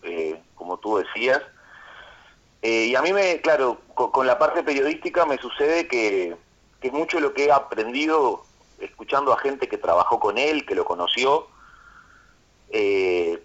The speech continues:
porque yo casi no tuve la posibilidad de compartir temporalmente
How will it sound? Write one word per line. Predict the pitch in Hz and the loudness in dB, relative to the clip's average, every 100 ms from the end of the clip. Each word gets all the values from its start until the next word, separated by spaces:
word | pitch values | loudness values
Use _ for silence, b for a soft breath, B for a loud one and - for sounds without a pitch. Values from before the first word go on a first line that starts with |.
| - | -4
porque | 123 113 117 120 113 | -2 0 -2 -2 -2
yo | - 151 - _ _ - - _ - | 0 0 -2 _ _ -20 -20 _ 0
casi | 180 - 170 | 0 0 -4
no | 151 | -4
tuve | 147 170 170 | 0 0 2
la | 151 - | 2 2
posibilidad | - - 120 113 123 139 | -4 -4 -6 -2 2 2
de | 123 | 2
compartir | 123 120 117 104 113 139 143 117 | -2 -2 2 2 0 -2 -2 -2
temporalmente | 117 110 110 110 135 131 139 139 156 160 | -4 -2 0 2 2 0 -4 -2 -4 -6